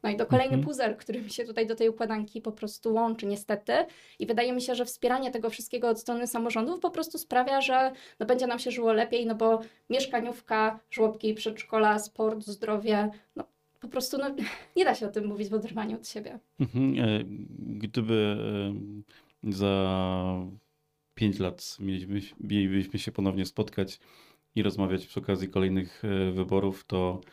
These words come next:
Speaker 2: e, e, o co powinienem zapytać? Z-, czy
Speaker 1: E,
Speaker 2: coś,
Speaker 1: to
Speaker 2: co
Speaker 1: chyba zależy od scenariusza, czy się
Speaker 2: Oczywiście w
Speaker 1: teraz
Speaker 2: tym pozytywnym scenariuszu, że się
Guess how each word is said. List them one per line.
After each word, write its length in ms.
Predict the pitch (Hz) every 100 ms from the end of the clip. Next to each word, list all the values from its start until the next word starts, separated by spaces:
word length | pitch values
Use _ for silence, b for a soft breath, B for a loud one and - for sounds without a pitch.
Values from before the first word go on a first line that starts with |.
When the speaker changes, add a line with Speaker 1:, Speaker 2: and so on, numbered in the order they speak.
| B B -
Speaker 2:
e, 40 |
e, 800 | 98 95 95 92 90 - 101 101 98 101 98 98 95 95 90 -
o 100 | 107
co 140 | -
powinienem 400 | 98 95 92 92
zapytać? 560 | 92 92 95 92 - - _ b b b b b _
Z-, 220 | 101 -
czy 120 | - 98
Speaker 1:
E, 140 | 233
Speaker 2:
coś, 120 | 220 220
Speaker 1:
to 100 | 240
Speaker 2:
co 100 | 220
Speaker 1:
chyba 160 | 262
zależy 260 | 254 277 285
od 120 | 262
scenariusza, 600 | - - 269 262 311 -
czy 60 | -
się 20 |
Speaker 2:
Oczywiście 360 | 214 247 120 135
w 40 |
Speaker 1:
teraz 120 | 247
Speaker 2:
tym 100 | 135
pozytywnym 520 | 113 127 120 135 123 117
scenariuszu, 480 | - 117 113 110 107
że 80 |
się 280 | 98 117 113